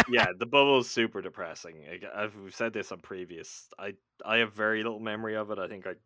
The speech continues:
that's something I chose to do, is to blank out the bubble. So I agree with that. The thing, the thing that you bring up there, which is interesting too, which is, like,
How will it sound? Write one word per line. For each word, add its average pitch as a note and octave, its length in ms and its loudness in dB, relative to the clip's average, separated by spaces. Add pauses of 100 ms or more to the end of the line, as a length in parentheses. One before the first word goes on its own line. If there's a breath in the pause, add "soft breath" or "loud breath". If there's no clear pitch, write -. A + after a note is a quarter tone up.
(260)
that's E2 220 -12
something F#2 240 -12
I F2 80 -16
chose F#2 600 -6
to F#2 80 -20
do, F#2+ 420 -4
is - 160 -12
to F2 100 -16
blank F2 420 -12
out F#2+ 200 -10
the - 80 -16
bubble. G2+ 400 -6 (500 loud breath)
So F#2+ 480 -4
I G#2 120 -4
agree A2 360 -4
with F#2 140 -8
that. G2 240 -6 (460)
The C#3 80 -2
thing, C#4 440 0
the A#2+ 100 4
thing F#3 180 0
that D4 60 -4
you C#4 60 -4
bring G3+ 180 2
up A#2 120 2
there, A2 300 4
which F#2+ 120 -4
is F#2 100 -12
interesting G2 640 -8
too, F#2+ 280 -6
which E2 180 -12
is, F2+ 400 -10
like, D#2+ 240 -12